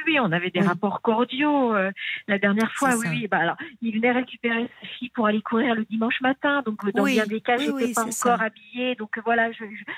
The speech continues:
Speaker 1: là je me montrais pas, mais la dernière fois,
Speaker 2: Oui.
Speaker 1: oui, j'allais aller à la piscine, donc, euh, je,
Speaker 2: Oui.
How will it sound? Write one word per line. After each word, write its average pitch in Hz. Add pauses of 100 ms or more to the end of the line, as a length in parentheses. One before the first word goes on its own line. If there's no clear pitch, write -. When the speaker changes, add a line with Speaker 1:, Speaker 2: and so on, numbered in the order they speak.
(180)
Speaker 1:
là 226
je 220
me 214
montrais 226
pas, 302
mais 226
la 214
dernière 214
fois, 262
Speaker 2:
Oui. 180 (200)
Speaker 1:
oui, 196 (380)
j'allais 208
aller 208
à 196
la 202
piscine, - (160)
donc, 220 (140)
euh, 196
je, 226
Speaker 2:
Oui. 202